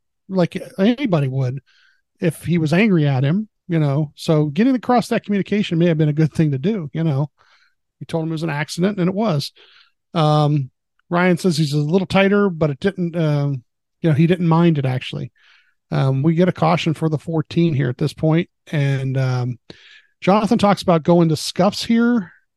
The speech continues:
and Ryan, he asked Ryan if he has any strong feelings, um, and Ryan says, "No, no strong feelings." So Jonathan says, "Stay out. Let's stay out." Um,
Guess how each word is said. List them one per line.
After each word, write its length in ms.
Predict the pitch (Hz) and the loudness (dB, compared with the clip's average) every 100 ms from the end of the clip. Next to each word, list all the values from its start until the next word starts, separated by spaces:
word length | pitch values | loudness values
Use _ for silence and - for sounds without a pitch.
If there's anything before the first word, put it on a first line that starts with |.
| _ | _
and 420 | 175 151 156 147 | -4 0 0 0
Ryan, 640 | 156 175 196 196 190 185 175 | 0 0 2 0 0 -4 -4
he 160 | 180 170 | -2 0
asked 320 | 180 202 - | 0 -2 -2
Ryan 220 | 185 190 | 2 4
if 100 | 170 | 4
he 80 | 185 | 4
has 180 | 170 156 | 2 2
any 80 | 156 | 0
strong 340 | - 175 165 | 0 0 0
feelings, 640 | - 175 156 143 131 - - _ | 2 2 2 -2 -6 -12 -20 _
um, 500 | 151 147 143 139 135 _ - _ _ _ _ _ _ _ _ _ _ _ - | -6 -4 -4 -4 -8 _ -20 _ _ _ _ _ _ _ _ _ _ _ -10
and 560 | 170 147 147 139 147 - _ _ _ _ | -6 -4 -4 -4 -8 -12 _ _ _ _
Ryan 260 | 175 185 226 | 0 2 2
says, 200 | 254 196 | 0 2
"No, 180 | 226 262 | 4 4
no 140 | 233 | 4
strong 320 | - 247 240 | 4 2 2
feelings." 340 | 233 226 190 180 | 4 4 4 2
So 140 | 170 | 0
Jonathan 340 | 156 220 233 214 | 2 0 0 -2
says, 220 | 214 - | -4 -2
"Stay 200 | 294 240 | 2 2
out. 280 | 185 135 - _ _ _ _ _ _ _ _ | 2 -4 -10 _ _ _ _ _ _ _ _
Let's 140 | 175 | -12
stay 220 | - 170 143 | -4 -4 -4
out." 240 | 123 - _ _ | -6 -12 _ _
Um, 520 | 170 147 143 139 139 | -2 0 0 -2 -4